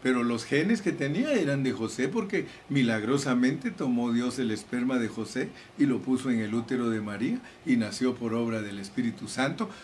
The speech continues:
para que no fuera alguien que dijeran, "Oh, este nació". ¿No ve que los viejitos que andaban allí, fariseos, decían allí, "Ese es un hijo de fornicación"? Porque nosotros supimos que la María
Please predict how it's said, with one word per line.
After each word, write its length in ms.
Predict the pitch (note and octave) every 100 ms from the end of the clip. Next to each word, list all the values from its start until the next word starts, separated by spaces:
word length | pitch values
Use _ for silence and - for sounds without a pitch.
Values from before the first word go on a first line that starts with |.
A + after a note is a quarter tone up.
| -
para 200 | C3+ C3
que 120 | C3
no 180 | A#2+ C3
fuera 440 | C3 C3 C3 D#3 D3 - - - -
alguien 420 | A#2 A#2 C3 D#3
que 180 | C3+ B2
dijeran, 520 | G#2+ G2 B2+ C3 A#2+ - - -
"Oh, 240 | B2 C3 B2+
este 260 | B2 C3+
nació". 480 | A2+ G2+ - B2 B2+ - - B2+
¿No 80 |
ve 140 | D#3 F3+
que 100 | F3+
los 220 | D3+ B2
viejitos 500 | A#2+ A2+ F3 E3 D#3
que 100 | C3+
andaban 440 | B2 C3+ D3+ C#3+
allí, 400 | B2 A#2+ D3 E3 C#3
fariseos, 640 | C3+ A#2 A2 D3+ D#3+ C3+
decían 480 | A2+ - D3+ D3 A#2
allí, 240 | C3 C3+ - - -
"Ese 600 | D3 F#3+ - G3 E3+ F#3
es 180 | F3+ F3
un 260 | F3 E3+
hijo 460 | F3 F#3+ - G3 F#3+ - -
de 160 | C#3+ C3+
fornicación"? 1300 | - C3+ B2 A#2+ A2+ - - - - F3+ F#3 B2+ G2+ - - - -
Porque 360 | B2+ - C3+
nosotros 720 | A#2 A2+ - E3 F3+ F#3 F#3+
supimos 840 | F#3 D#3 C3+ - A3 G3+ G3+ G3 - - - -
que 300 | C3+ B2 - - -
la 220 | C#3+ B2+ A#2+
María 640 | A2+ A#2 F#3+ A#3+ E3